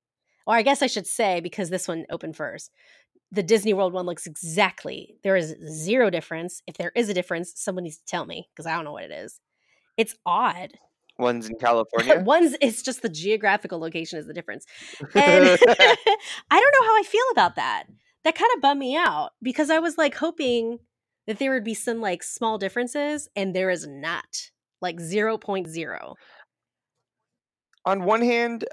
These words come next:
Speaker 2: I can see why they would have them exactly the same, uh, because, you know, just people can get to one and can't get to the
Speaker 1: Yeah.
Speaker 2: other or this and that.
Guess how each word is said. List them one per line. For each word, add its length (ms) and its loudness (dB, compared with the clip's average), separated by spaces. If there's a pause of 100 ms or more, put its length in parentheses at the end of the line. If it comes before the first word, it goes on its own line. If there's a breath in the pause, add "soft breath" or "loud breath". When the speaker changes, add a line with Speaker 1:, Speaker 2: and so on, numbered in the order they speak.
Speaker 2:
I 140 2
can 200 -4
see 680 -2 (1500 soft breath)
why 440 4
they 140 2
would 200 0
have 300 0
them 160 -2
exactly 480 0
the 140 -4
same, 600 -4 (500)
uh, 520 2 (600)
because, 540 -2
you 100 -4
know, 120 -2
just 300 -12 (380)
people 340 -8 (260)
can 300 -6
get 160 -6
to 80 -6
one 180 0
and 140 -8
can't 280 -6
get 160 -10
to 80 -12
the 100 -4
Speaker 1:
Yeah. 100 4
Speaker 2:
other 360 4
or 60 -4
this 240 -4
and 80 -8
that. 280 2